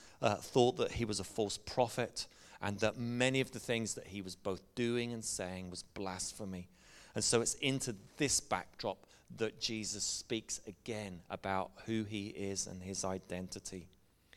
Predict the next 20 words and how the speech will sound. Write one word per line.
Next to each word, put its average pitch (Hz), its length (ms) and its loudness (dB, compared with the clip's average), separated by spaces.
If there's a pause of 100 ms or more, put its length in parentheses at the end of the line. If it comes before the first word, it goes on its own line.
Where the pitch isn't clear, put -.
(200)
He - 60 -12
says, 104 240 4
I 113 220 4
am 107 160 4
the 98 100 2
light 101 640 2
of 101 140 -4
the 107 100 0
world. 92 500 -4 (680)
Whoever 107 360 6
follows 104 420 0
me 101 200 -2
will 101 80 2
never 104 360 4
walk 101 360 0
in 110 120 -4
darkness, 87 680 -6 (760)
but 101 160 0
will 101 120 2
have 90 400 2